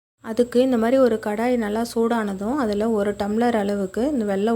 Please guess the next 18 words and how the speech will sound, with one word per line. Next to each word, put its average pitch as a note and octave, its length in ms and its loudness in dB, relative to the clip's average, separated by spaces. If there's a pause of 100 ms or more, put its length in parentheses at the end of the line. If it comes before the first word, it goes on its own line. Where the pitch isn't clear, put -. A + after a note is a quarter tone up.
உளுந்து G3+ 320 -4
சேர்த்துக்கலாம். F#3+ 520 -4 (560)
சேர்த்துட்டு A3+ 480 2 (180)
இந்த G#3 200 -2
உளுந்தோட A3 480 2 (640)
கலர் A3+ 360 2
வந்து G3+ 160 -2 (100)
மாறுற G#3 300 -2 (100)
வரைக்கும், F#3+ 480 -4
அதாவது G#3 300 -2
ப்ரௌன் G3+ 280 0
கலர் G3 280 0
ஆகுற F#3+ 320 -4
வரைக்கும் F#3 320 -4
நல்லா G3+ 140 -2 (100)
பொன்னிறமா G3 480 -2 (100)
வறுத்து F#3 300 -4
எடுத்துக்கலாம். F3+ 520 -6